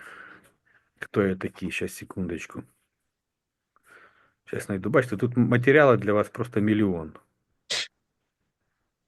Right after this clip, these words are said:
Мільйон гігабайт. О. Да, то есть про себе щас бистренько розкажу, що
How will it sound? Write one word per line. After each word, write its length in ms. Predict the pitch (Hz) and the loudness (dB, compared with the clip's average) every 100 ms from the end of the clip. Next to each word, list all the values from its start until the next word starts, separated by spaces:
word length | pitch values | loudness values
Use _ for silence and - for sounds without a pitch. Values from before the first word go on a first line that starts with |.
| _ _ _ | _ _ _
Мільйон 500 | 95 104 110 123 120 123 - _ _ - | -6 0 2 4 2 -2 -16 _ _ -12
гігабайт. 800 | 80 107 101 98 - - - - _ - | -4 0 2 0 -2 -8 -14 -20 _ -10
О. 160 | 80 - _ _ _ _ _ _ _ _ _ _ _ - _ _ _ _ _ _ _ _ _ _ _ - | -8 -8 _ _ _ _ _ _ _ _ _ _ _ -20 _ _ _ _ _ _ _ _ _ _ _ 0
Да, 260 | 120 92 - | 2 2 0
то 80 | 110 | -2
есть 120 | - | 4
про 120 | 160 | 4
себе 260 | - 131 113 | 6 6 4
щас 180 | 120 | 2
бистренько 480 | 107 127 123 131 135 | 2 2 4 4 4
розкажу, 420 | 143 - 165 226 | 2 2 0 0
що 400 | 190 - 117 107 | -2 0 4 2